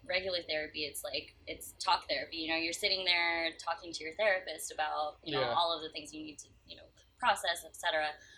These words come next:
Speaker 1: Um, but with dance therapy, you're more so using your body and movement.
Speaker 2: Mm.
Speaker 1: Um, and then from there on, you know, whatever it is that your,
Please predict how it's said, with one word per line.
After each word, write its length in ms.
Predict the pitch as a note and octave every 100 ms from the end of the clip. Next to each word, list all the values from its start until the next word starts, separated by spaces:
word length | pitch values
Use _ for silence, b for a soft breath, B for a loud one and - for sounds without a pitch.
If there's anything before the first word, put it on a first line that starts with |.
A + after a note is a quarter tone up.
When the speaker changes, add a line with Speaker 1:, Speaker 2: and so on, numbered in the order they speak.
| B B
Speaker 1:
Um, 440 | F3 F3 E3 D#3+ D#3 - F#3
but 300 | F3+ E3 - -
with 180 | F3+ E3
dance 220 | F#3+ F#3+
therapy, 360 | F#3 E3 E3
you're 200 | E3+ F3+
more 160 | F3+ E3+
so 120 | -
using 540 | E3+ D#3+ D#3 E3 D#3+ D#3
your 140 | D3+
body 540 | D3+ D#3 E3+ G3+ A#3 -
and 160 | E3+ E3
movement. 680 | D#3+ D#3+ E3+ G#3+ C#4 - - B
Speaker 2:
Mm. 160 | C#3+ C#3
Speaker 1:
Um, 500 | - F3 E3 E3 - - - -
and 160 | F#3+ F#3
then 640 | E3+ F3 E3+ E3+ E3+ E3+ -
from 200 | - F3
there 220 | E3 E3 D#3+
on, 560 | D#3 D#3 D#3 D#3 D#3 - - - - _
you 140 | E3+ E3+
know, 80 |
whatever 380 | E3 E3+ F3 E3+
it 100 | E3
is 200 | D#3+ D#3
that 160 | D#3+ D3+
your, 380 | D#3+ D#3+ D#3+